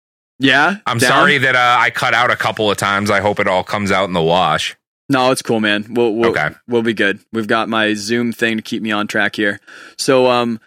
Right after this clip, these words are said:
Speaker 1: yeah, thank you for being on, Kevin. Thank you guys for hanging out on Instagram.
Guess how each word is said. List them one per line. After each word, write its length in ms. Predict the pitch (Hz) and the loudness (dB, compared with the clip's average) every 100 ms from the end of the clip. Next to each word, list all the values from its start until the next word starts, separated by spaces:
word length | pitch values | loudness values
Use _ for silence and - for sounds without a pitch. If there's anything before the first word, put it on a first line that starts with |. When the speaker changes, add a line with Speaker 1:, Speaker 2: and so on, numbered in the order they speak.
| _ _ | _ _
Speaker 1:
yeah, 220 | 127 147 131 | 0 0 0
thank 280 | 131 135 156 | 0 -2 -2
you 60 | |
for 120 | 147 | -4
being 200 | 143 143 | 0 0
on, 200 | 131 139 | 2 -2
Kevin. 340 | 139 143 143 131 | 0 0 0 0
Thank 280 | 131 139 165 | 0 0 0
you 100 | 143 | 0
guys 300 | 131 131 - | 2 0 -2
for 120 | 127 | -2
hanging 260 | 135 131 123 | 0 0 0
out 180 | 123 | 0
on 340 | 117 117 113 117 135 | 0 0 -2 -4 -4
Instagram. 800 | 135 - 113 117 110 113 113 | -2 -2 0 0 0 0 -4